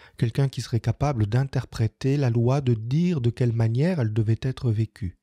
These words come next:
Il y avait donc deux aspects qui commençaient déjà à, à se façonner autour de cette même figure. Le, la descendance de David, c'est-à-dire une figure royale, c'est-à-dire un chef de guerre, c'est-à-dire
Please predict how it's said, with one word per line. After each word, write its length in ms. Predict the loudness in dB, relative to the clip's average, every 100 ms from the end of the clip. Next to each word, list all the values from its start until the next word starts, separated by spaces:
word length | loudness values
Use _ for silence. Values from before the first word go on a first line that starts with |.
| _ _ _ _ -20 -2
Il 40 |
y 20 | 2
avait 100 | 4
donc 200 | 2 2
deux 220 | 2 2
aspects 480 | 0 -2 2 2 0 -6 -20
qui 120 | -14 -4
commençaient 520 | 0 2 0 0 2
déjà 500 | 4 4 4 2 0 -4 _
à, 280 | -8 -4 -4
à 40 |
se 200 | -4 -6
façonner 680 | -2 -2 0 2 2 2 0
autour 380 | 0 -4 0 0
de 80 | 2
cette 300 | 2 0 2
même 200 | 2 2
figure. 500 | 0 -6 -2 0 0 -4 _ _ _ _
Le, 180 | -6 -6 -4
la 100 | -2
descendance 540 | -2 2 2 4 4
de 80 | 4
David, 400 | 4 2 2 -2
c'est-à-dire 520 | -6 -2 -2 0 2
une 120 | 2
figure 440 | 2 -2 2 2 2
royale, 600 | 0 2 2 0 -2 -2
c'est-à-dire 500 | -4 -2 -2 0 2
un 80 |
chef 260 | 2 2 0
de 140 | 2
guerre, 380 | 0 2 0 -2
c'est-à-dire 580 | -4 -6 -2 -2 2 0